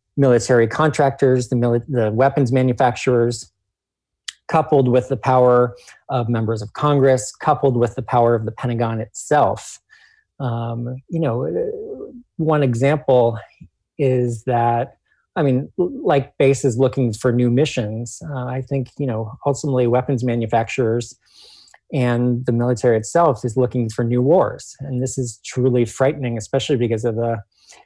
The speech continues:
the talk of a war with China. I think many in the military itself, many in, you know, the sort of foreign policy think tank,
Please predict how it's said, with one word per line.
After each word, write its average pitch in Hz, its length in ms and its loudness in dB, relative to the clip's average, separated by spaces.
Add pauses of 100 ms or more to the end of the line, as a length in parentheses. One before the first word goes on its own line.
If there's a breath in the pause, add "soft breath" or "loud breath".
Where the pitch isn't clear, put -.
(120)
the 127 80 0
talk 120 400 -2
of 113 120 0
a 113 80 0
war 117 400 2
with 113 260 -2 (300)
China. 139 320 -4
I - 120 -10
think 113 280 -12 (1000)
many 131 300 4
in 123 140 4
the 120 60 2
military 117 440 0
itself, 123 520 -2
many 127 320 -2
in, 113 240 -4 (320 loud breath)
you 131 80 -4
know, 107 140 -4
the 110 80 -6
sort 110 180 0
of 101 100 -4 (300)
foreign 127 240 2
policy 120 480 2 (120)
think 127 240 -2
tank, 123 400 -6